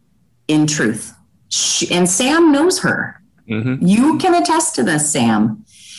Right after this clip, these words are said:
Speaker 1: She will s-, tell the truth. And then at the end, she'll say, "Done."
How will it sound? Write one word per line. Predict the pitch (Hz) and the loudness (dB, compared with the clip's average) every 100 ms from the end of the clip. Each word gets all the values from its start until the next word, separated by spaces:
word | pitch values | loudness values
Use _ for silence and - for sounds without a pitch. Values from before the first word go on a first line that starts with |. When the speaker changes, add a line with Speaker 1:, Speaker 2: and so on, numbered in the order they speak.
| - - | -20 -14
Speaker 1:
She | - - - 233 254 | -6 -4 -2 0 2
will | 254 262 247 240 233 - - - | 2 2 2 2 0 -2 -10 -10
s-, | - - | -8 -6
tell | - 240 277 | -2 0 0
the | 339 | 0
truth. | - 240 185 202 202 - | 0 0 2 0 -4 -2
And | 175 | 0
then | 190 190 | 2 0
at | 190 | 0
the | 190 | -2
end, | 202 240 | 0 0
she'll | 247 196 | 2 0
say, | 175 180 156 147 | -2 -2 -2 -4
"Done." | 131 - 160 127 113 - | -6 -2 0 2 0 -2